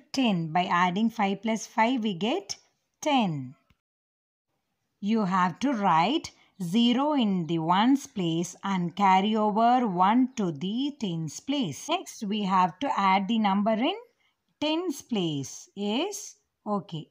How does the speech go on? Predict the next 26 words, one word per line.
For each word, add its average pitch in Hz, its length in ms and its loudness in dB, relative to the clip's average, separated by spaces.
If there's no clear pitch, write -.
Add 233 260 0
the, 254 140 2
what 240 220 2
are 269 60 2
the 240 120 0
numbers 240 480 4
in 247 140 2
tens 247 340 0
place? 240 560 -2
Yes, 202 420 -2
very 196 380 -2
good. 160 340 -6
One 175 540 0
plus 185 640 -2
five 190 600 0
plus 175 540 0
four. 247 520 0
How 269 340 6
much? 262 760 4
Yes, 190 600 -4
ten. 165 600 0
So, 240 420 0
you 214 260 2
have 170 300 2
to 269 100 0
write 196 480 2